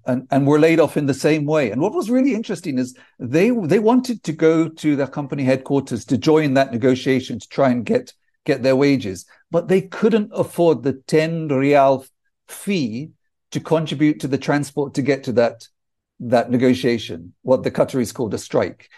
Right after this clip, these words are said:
They couldn't afford, that's about two pounds. They couldn't afford that. They had so little money.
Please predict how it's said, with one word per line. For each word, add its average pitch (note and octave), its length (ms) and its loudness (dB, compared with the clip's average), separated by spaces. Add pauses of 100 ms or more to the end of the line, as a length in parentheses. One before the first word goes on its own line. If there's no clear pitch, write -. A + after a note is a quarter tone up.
They B3+ 100 0
couldn't A3 240 0
afford, G3 200 0
that's D#3+ 140 2
about B2 260 0
two C#3 140 0
pounds. A#2 320 -2
They A#2 100 -4
couldn't C3+ 220 0
afford C3 360 2
that. - 200 -8 (220)
They E3 80 4
had C3+ 100 0
so D#3 320 2
little C#3 300 0
money. B2 380 -4